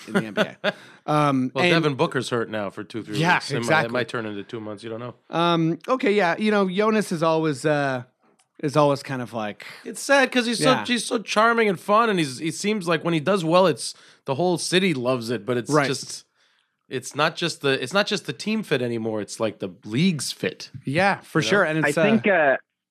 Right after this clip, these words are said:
Speaker 3: I think Casey kinda messed with his head in the early days
Speaker 2: Mm-hmm.
Speaker 3: when he wouldn't, uh, he just yanked him so quick. And I think it was the kind of thing where you just have to kinda eat a few losses in the name of letting a guy stay on the court so he can both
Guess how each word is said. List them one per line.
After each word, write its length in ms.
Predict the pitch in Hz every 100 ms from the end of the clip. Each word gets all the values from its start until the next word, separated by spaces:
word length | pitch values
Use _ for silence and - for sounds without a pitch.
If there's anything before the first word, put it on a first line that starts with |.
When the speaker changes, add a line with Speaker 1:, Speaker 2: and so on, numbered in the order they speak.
| -
Speaker 3:
I 100 | 156
think 200 | 151 208
Casey 340 | - 165 151 147
kinda 220 | 135 117
messed 360 | 107 104 107 104
with 100 | 98
his 140 | 95
head 420 | 113 101 101 85 -
in 200 | 107 104
the 200 | 98 95
early 380 | 92 104 98 92
days 380 | 90 85 76 73
Speaker 2:
Mm-hmm. 160 | 104
Speaker 3:
when 100 | 98
he 140 | 95 104
wouldn't, 520 | 85 98 92 90 -
uh, 300 | 92 85 78 - _ _ _ _ _ _ _ _ -
he 100 | 185
just 240 | 185 160
yanked 320 | 139 147 156
him 100 | 127 -
so 160 | 135 117
quick. 440 | - 135 117 -
And 140 | 110 98
I 100 | 98
think 240 | 120 107
it 40 |
was 120 | 107 98
the 80 |
kind 240 | 107 113 104
of 80 | 95
thing 300 | 107 107 95
where 340 | 95 92 87 104
you 200 | 98 107
just 160 | 113 120
have 160 | 110
to 80 | 120
kinda 260 | 117 110 101
eat 200 | 104 107
a 80 | 104
few 220 | - 113
losses 560 | 98 92 101 110 95 85
in 240 | - 101 92
the 60 |
name 340 | 92 90 92 90
of 180 | 87 82 - - _
letting 320 | 107 101 98 95
a 40 |
guy 260 | 90 92 92 -
stay 180 | 107
on 140 | 95 92
the 80 | 90
court 440 | - 101 101 95 -
so 100 | 98
he 120 | 101
can 180 | 101 90
both 280 | 95 90